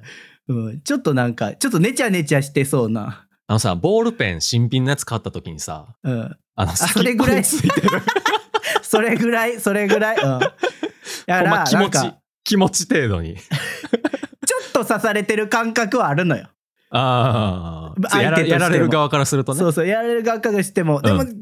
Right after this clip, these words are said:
Speaker 1: 針が刺さるまではいかへん。まあ、ちょっと工夫してるんやなっていうのが相手にもわかる。
Speaker 2: はいはいはいはいはいはい。
Speaker 1: うん。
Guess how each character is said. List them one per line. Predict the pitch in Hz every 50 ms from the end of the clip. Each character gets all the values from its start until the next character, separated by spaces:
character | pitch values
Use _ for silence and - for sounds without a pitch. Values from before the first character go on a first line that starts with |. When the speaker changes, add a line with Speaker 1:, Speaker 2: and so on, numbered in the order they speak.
| - _ _
Speaker 1:
針 | - - - 311 320 370 349
が | 359 311 240
刺 | - 277 254
さ | 285 277
る | 269 269 262
ま | 254 254
で | 226 226
は | 214 196
い | 190 190
か | 190 - 202 175
へ | 180 160
ん。 | 156 -
ま | 254 -
あ、 | 151 - - - - _ _ _ _ _ _
ち | - -
ょ | 392
っ | 370 - - _ -
と | 269 233 202
工 | - - 262
夫 | 247 - 339 277 285 285 220
し | - - -
て | 285 294 294
る | 240 - 294
ん | 285
や | 240 208 190
な | 196 226 262
っ | 233 -
て | 226
い | 220
う |
の | 220 214
が | 175 147
相 | 156 180 185 165
手 | 143 156
に | 135 131
も | 123 113 113
わ | 120 127
か | - - 127 120
る。 | 117 117 113 - - _ _ _
Speaker 2:
は | - 123 110
い | 98 82
は | 92 85
い | 80
は | - - 82
い | 78
は | - - 82 76 -
い | 123
は |
い |
は | 117 110
い。 |
Speaker 1:
う | 110 110
ん。 | -